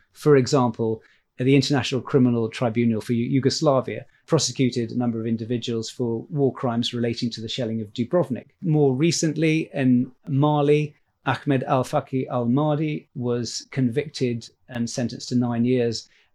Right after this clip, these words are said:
at the International Criminal Court for offences relating to cultural property war crimes committed in Timbuktu. So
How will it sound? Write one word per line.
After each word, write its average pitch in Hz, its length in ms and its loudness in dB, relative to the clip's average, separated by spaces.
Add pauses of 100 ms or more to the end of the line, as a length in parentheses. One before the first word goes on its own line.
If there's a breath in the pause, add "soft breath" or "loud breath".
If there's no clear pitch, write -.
(100)
at - 200 -6
the 127 200 0
International 117 480 -4
Criminal 117 340 -2
Court - 420 0
for 127 140 -4
offences 123 540 -4
relating 117 320 -4
to - 100 -8
cultural 139 320 -8
property 113 300 -2
war 113 180 -2
crimes 117 340 -6
committed 113 400 -4
in 113 100 -4
Timbuktu. 113 640 -6 (680 soft breath)
So 135 500 4